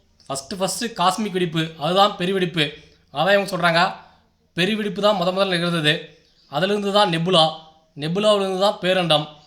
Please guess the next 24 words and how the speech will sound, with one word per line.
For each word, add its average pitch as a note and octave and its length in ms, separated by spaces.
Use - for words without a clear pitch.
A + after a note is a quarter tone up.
பேரண்டத்துல G#3 520
ஒரு F#3+ 160
பாட்டு F3+ 240
தான் G3 200
பால்வெளி F#3 320
மண்டலம். D#3+ 320
நாம் F3 280
இந்த E3+ 100
பால்வெளி F#3+ 340
மண்டலத்துல F#3 360
இருக்கிறோம். D#3 320
பால்வெளி G#3 380
மண்டலம் G3+ 260
மாதிரி G3+ 180
நிறைய F#3+ 180
பால் F#3+ 200
மண்டலம் F#3+ 300
இருக்கு, D#3+ 260
கேலக்சி. D#3+ 400
அதுல D#3 260
ஒண்ணு G#3+ 240
மில்கி F#3 220
வே G3+ 100
கேலக்சி, E3+ 360